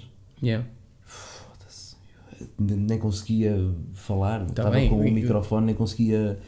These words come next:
Speaker 1: eu entendo
Speaker 2: articular
Speaker 1: isso.
Speaker 2: as palavras, os textos, já não me lembrava bem, o caralho.
Speaker 1: Epá, mas é aquela cena das amarras, estás a ver?
Speaker 2: Sim,
Speaker 1: É
Speaker 2: eu
Speaker 1: tipo,
Speaker 2: entendo.
Speaker 1: epá, ganhas de outra forma, estás a ver? É, é, é claro que atuar muito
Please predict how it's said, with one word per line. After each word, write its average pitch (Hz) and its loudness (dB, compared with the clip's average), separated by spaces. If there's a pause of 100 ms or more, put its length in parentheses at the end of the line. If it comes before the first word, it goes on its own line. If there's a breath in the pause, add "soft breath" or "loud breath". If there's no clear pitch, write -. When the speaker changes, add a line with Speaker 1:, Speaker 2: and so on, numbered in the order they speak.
(120 loud breath)
Speaker 1:
eu 139 6
entendo 156 8
Speaker 2:
articular 104 2
Speaker 1:
isso. 90 0
Speaker 2:
as 92 0
palavras, 98 2
os 92 -2
textos, 117 0
já 107 2
não 110 4
me 110 4
lembrava 104 2
bem, 98 2
o - -4
caralho. - -6
Speaker 1:
Epá, 170 0
mas 143 2
é 156 2
aquela 165 -2
cena 175 0
das 165 -2
amarras, 160 0
estás 120 -6
a 110 -6
ver? 135 -6 (960 soft breath)
Speaker 2:
Sim, - -8
Speaker 1:
É 127 2
Speaker 2:
eu 131 4
Speaker 1:
tipo, 135 4
Speaker 2:
entendo. 92 -2
Speaker 1:
epá, 170 0
ganhas 165 2
de 175 2
outra 175 0
forma, 170 0
estás 117 -4
a - 0
ver? 139 2
É, 135 0
é, - 0
é 143 -2
claro 160 0
que 131 2
atuar 123 4
muito 139 4